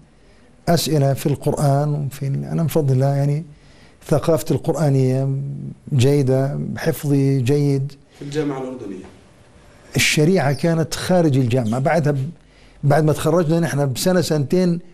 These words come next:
Speaker 1: لحقت بالجامعة.
Speaker 2: لحقت. كانت
Speaker 1: كانت
Speaker 2: كلية؟
Speaker 1: تابعة الأوقاف.
Speaker 2: كلية؟
Speaker 1: كلية الشريعة.
Speaker 2: تابعة لوزارة
Speaker 1: أربع
Speaker 2: الأوقاف.
Speaker 1: سنوات، لكن تابعة لوزارة الأوقاف.
Speaker 2: مم.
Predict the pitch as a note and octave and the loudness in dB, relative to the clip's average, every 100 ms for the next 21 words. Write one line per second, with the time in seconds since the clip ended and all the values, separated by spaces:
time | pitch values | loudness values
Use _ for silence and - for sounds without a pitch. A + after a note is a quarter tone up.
0 | - D#3+ E3+ E3 - E3+ D#3 C#3 A#2 C3+ | -2 0 2 0 -2 -2 0 0 0 0
1 | A#2 G#2 G2 F2+ - - - - C#3+ C#3 | -2 -4 -6 -12 -16 -20 -20 -8 -6 0
2 | D#3+ D3+ E3 D#3 C3+ D3+ D3 - C#3 - | 2 2 2 0 0 0 0 0 -4 -4
3 | - - _ _ _ - C#3+ D3 D#3 F3+ | -16 -20 _ _ _ -14 -8 0 2 2
4 | F3+ D#3 B2+ G#2+ A2+ B2+ _ D#3+ C#3+ C3+ | 0 -2 -2 -4 -6 -14 _ -6 -4 -4
5 | C#3+ D3+ C3+ C3 B2 D#3+ D3+ C#3+ A2 - | -2 0 2 2 0 0 0 0 -4 -12
6 | - _ _ _ _ _ _ _ - D3 | -18 _ _ _ _ _ _ _ -2 -2
7 | A#2+ C3 D3 D3+ D3+ D3 D#3+ D3+ E3 E3 | 0 0 2 2 2 2 2 0 0 0
8 | E3 D3+ A#2 - - - | -2 -4 -4 -14 -20 -20